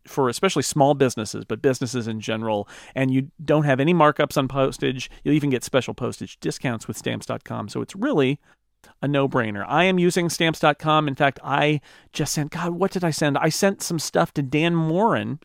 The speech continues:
actually, that was Clockwise related using stamps dot com. And I also shipped a product back for Six Colors. I needed to ship a product back to a company, and I, uh,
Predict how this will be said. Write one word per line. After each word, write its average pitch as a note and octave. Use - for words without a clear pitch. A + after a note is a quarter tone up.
actually, A2+
that B2+
was B2+
Clockwise A2
related G2
using C#3
stamps A#2+
dot A#2
com. B2+
And D3
I D#3
also E3+
shipped -
a C#3
product D3+
back D3
for C#3+
Six -
Colors. D3+
I B2
needed B2+
to A#2+
ship -
a C3+
product B2
back A#2
to C3+
a B2
company, A#2+
and A2+
I, A2
uh, G#2